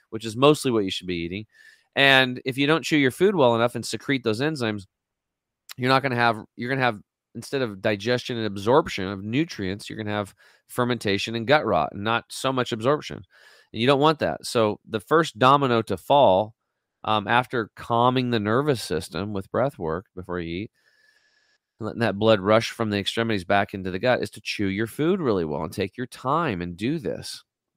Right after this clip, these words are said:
And by doing this, you're gonna load all that food with enzymes. It's gonna go down into the stomach, and in the stomach, those enzymes are gonna break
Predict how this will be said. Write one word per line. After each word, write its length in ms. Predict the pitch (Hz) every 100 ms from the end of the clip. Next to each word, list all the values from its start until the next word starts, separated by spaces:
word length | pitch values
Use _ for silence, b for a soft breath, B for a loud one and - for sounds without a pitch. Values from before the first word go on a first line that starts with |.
| -
And 160 | 113
by 140 | 110 113
doing 340 | 107 165 170
this, 180 | 110 104
you're 120 | 113
gonna 160 | 117 101
load 420 | 101 110 139 180
all 140 | 165
that 200 | 147 117
food 200 | - 120
with 160 | 104 98
enzymes. 640 | 98 92 82 67 101 117 -
It's 120 | -
gonna 160 | 117
go 100 | 104
down 320 | 95 107 123 143
into 180 | 151
the 80 | 147
stomach, 380 | 135 107 98 104
and 100 | 110
in 140 | 123
the 60 | 120
stomach, 320 | - 131 127
those 140 | 107 98
enzymes 340 | 113 110 101
are 60 | 104
gonna 140 | 98
break 380 | 87 92 110